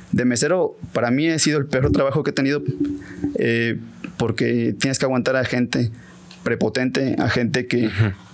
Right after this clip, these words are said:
Speaker 1: piensa que tú tienes que tratarlos de manera muy buena, aunque sea nada más porque van a comprar un refresco.
Speaker 2: Sí, sí, sí.
Speaker 1: Y es gente que te hace mala cara,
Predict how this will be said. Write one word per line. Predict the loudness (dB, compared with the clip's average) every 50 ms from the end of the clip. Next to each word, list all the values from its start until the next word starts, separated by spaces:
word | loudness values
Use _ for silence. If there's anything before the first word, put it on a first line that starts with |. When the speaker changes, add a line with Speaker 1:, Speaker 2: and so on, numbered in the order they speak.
| -14 -6 -2
Speaker 1:
piensa | 0 2 2 2 2 0 0
que | 0 -4
tú | -2 -2 -2 0 0
tienes | 0 0 0 0 0 0 -2
que | 0 0 0 0 0 0 0 0 -2 -2 -4 -6 -8 -16 -16 -16 -16 -16 -16 -18 -18 -18 -18 -18 -18 -18 -18 -16 -10 -4
tratarlos | -2 -2 -2 0 -2 -2 0 0
de | 0 0
manera | 0 0 0 0 0 0 0 0 -2 -2 -4 -2
muy | 0 0 0 0
buena, | 0 0 0 0 -2 -2 -4 -10 -18 -20 -20 -20 -20 -20 -20 -20 -20 -20 -20 -20 -20 -16 -8 -4
aunque | -2 0 0 0 0 0 0 2 2 2 2 2 0 -2 -4 -10 -14 -14 -16 -16 -16 -16 -10 -4
sea | -2 0 0
nada | 0 0 -2
más | -2 -2
porque | -4 -2 0 2
van | 2 2
a |
comprar | 2 2 2 2 2
un | 2
refresco. | 0 0 0 0 -2 0 -2 -4 -4 -4 -14 -20 -20 -20 -10 -2
Speaker 2:
Sí, | 0 2 2 2 2 2
sí, | 2 2 2
sí. | 2 2 4
Speaker 1:
Y | 4 4 2 2 2 2 2 2
es | 2 2
gente | 0 0 0 0 0 -2
que | -2 -2
te | 0 0
hace | 2 2 4
mala | 4 4 2 2 2
cara, | 2 0 2 0 -2 -2